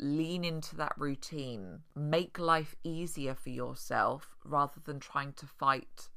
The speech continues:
the natural routines of school runs and things like that. It's easier just to go with the flow of the routine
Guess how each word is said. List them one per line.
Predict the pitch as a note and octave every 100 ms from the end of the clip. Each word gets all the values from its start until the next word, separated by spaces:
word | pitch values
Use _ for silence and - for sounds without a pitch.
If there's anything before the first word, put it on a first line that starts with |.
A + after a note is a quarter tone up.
| -
the | C3
natural | C3 C3 - - C3
routines | B2+ B2+ - C#3+ C#3 B2+ A#2
of | B2+
school | - - C3 B2
runs | B2 A#2+ A#2+ -
and | B2
things | A#2+ A#2+ A#2
like | B2+ -
that. | A#2+ -
It's | C3 -
easier | - D3 C3+ C3+ C3+
just | - -
to | C3
go | - C#3+
with | D3 C#3
the | C#3
flow | - C#3 C3+
of | -
the | A#2+
routine | B2+ B2 - D3+ D#3 F3+ A3